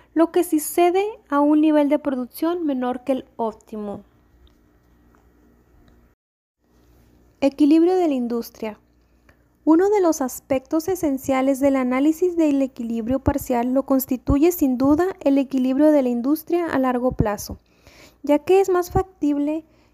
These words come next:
que esta situación se presente en realidad. No obstante,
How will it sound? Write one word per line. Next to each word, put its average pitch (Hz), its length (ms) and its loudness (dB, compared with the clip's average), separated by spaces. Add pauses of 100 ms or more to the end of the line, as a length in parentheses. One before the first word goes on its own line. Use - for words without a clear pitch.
(160)
que 285 180 2
esta 302 240 -2
situación 285 680 -2
se 311 160 0
presente 269 540 -2
en 277 100 -2
realidad. 240 500 -2 (880)
No 330 220 2
obstante, 269 720 -2